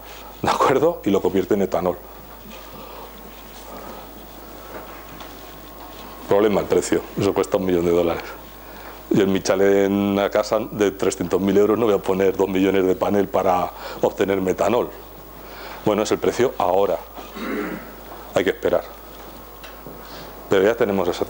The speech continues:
eso se hace con nano-, con las mismas técnicas de la fabricación de panel solar, ¿de acuerdo? Micro nanotecnologías, pero en otros materiales, ¿de acuerdo? Nitruro de galio habitualmente e indio, que son muy caros, más difíciles de hacer, tal y cual,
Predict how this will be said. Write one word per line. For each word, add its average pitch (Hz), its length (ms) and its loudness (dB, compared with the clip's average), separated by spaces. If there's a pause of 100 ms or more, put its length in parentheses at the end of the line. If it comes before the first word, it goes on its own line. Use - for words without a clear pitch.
(100)
eso 113 140 4
se 104 80 2
hace 120 140 2
con 101 160 2
nano-, 98 200 0
con - 200 2
las 202 100 6
mismas 139 180 0
técnicas 92 440 0
de 90 80 6
la 87 60 2
fabricación 92 420 2
de 107 80 2
panel 107 220 2
solar, 123 380 2 (1000)
¿de 92 100 0
acuerdo? 101 280 4
Micro 95 320 2
nanotecnologías, 92 1120 2 (1300)
pero 131 360 4
en 101 100 2
otros 98 220 0
materiales, 85 640 2 (760)
¿de 101 60 2
acuerdo? 110 300 4
Nitruro 95 360 2
de 90 60 4
galio 85 300 2
habitualmente 87 720 0
e 95 100 4
indio, 85 320 -2 (880)
que - 60 -4
son 101 160 2
muy 90 120 2
caros, 120 360 4
más 95 160 0
difíciles 90 440 0
de 98 60 4
hacer, 139 300 4
tal 143 220 2
y - 20 -2
cual, 175 180 0